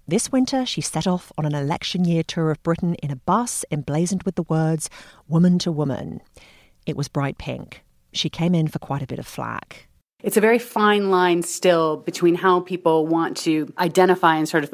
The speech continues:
Speaker 2: openly agitating for women's rights and women's advancement, and how much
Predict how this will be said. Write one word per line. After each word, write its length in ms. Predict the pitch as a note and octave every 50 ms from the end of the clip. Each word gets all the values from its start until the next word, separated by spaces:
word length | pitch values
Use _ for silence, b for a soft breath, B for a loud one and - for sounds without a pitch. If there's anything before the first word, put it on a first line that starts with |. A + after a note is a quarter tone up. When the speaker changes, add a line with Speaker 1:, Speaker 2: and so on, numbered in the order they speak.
| -
Speaker 2:
openly 460 | - G3 F#3 F#3+ F#3+ E3 D#3 D3+ - -
agitating 720 | - D#3+ D#3+ D#3+ D#3 E3 - E3 D#3+ D3+ D3+ D3 D3+ D3
for 260 | - D#3 D#3 D3+ D3 B B B B B B B B
women's 340 | B F#3 F#3 F3+ E3+ E3+ E3
rights 320 | E3 D3+ D3+ D3+ D#3 -
and 120 | F3 D#3+ D#3+
women's 260 | D#3+ D#3+ D#3+ D#3 D3+
advancement, 720 | D#3 D3 D#3+ D#3+ E3+ E3+ E3 - - D#3 C#3+ C#3+ C#3 - -
and 140 | D#3+ D#3+ D#3+
how 220 | - F3+ F3 F3
much 360 | E3+ D#3 C#3+ C#3 - - -